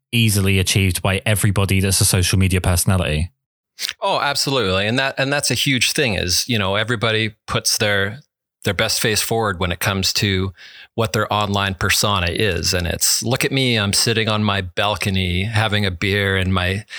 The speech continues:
Speaker 2: swimsuit in the sun and everything's amazing, you know, pandemic
Speaker 1: Yeah.
Speaker 2: be damned," all this stuff. And it's just, and then you see that and you go, "Well, I'm sitting in my living room feeling like shit. So what's, uh, what's wrong with me over here?" And so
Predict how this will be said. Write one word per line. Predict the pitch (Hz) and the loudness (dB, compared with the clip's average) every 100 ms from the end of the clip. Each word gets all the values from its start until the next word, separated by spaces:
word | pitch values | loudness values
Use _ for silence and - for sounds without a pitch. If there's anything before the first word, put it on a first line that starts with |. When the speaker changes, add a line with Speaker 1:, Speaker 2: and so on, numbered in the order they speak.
| - - | -12 -4
Speaker 2:
swimsuit | - - 113 113 - 101 95 95 | -2 0 0 0 0 0 0 0
in | 90 | 0
the | |
sun | 92 - 101 104 98 | 0 0 0 0 0
and | 92 | 0
everything's | 98 101 107 104 | 0 0 0 0
amazing, | 90 95 104 104 90 85 82 87 - | 0 0 2 2 0 0 0 -2 -4
you | 101 | -2
know, | 90 85 87 - - - | 0 0 -2 -8 -20 -10
pandemic | - 110 104 117 107 | -2 0 2 2 2
Speaker 1:
Yeah. | 101 - | 0 0
Speaker 2:
be | 107 | -2
damned," | 92 95 101 92 90 | 0 0 0 0 0
all | 95 92 | 0 0
this | 92 | 0
stuff. | 110 101 120 | 2 0 0
And | 113 | -2
it's | - | 0
just, | 127 - - - - 117 | 0 0 -4 -8 -6 -2
and | 127 | 0
then | 120 | 0
you | |
see | 110 - 190 | 0 0 0
that | 110 104 | 0 -2
and | |
you | 104 | -2
go, | 101 | 0
"Well, | 92 95 87 82 85 _ _ _ _ _ _ _ | 0 0 0 -2 -4 _ _ _ _ _ _ _
I'm | - 123 | -4 0
sitting | - 120 101 | 0 0 0
in | |
my | 95 92 | 0 0
living | 92 104 107 | 0 0 0
room | 87 | 0
feeling | 85 117 107 92 | 0 0 0 -4
like | 98 | -4
shit. | - - 143 98 - | 0 0 0 -2 -6
So | - - 117 101 101 101 104 - _ | -2 0 2 2 2 0 -2 -4 _
what's, | 120 110 110 - - 113 | -6 -2 0 0 0 2
uh, | 101 95 95 98 - _ _ _ | 2 2 0 -2 -6 _ _ _
what's | - 104 - | -4 -2 0
wrong | 107 98 | 0 0
with | 90 | 0
me | 120 117 | 0 0
over | 101 | 0
here?" | 101 123 | 0 0
And | 117 113 | 2 0
so | 123 117 | 0 0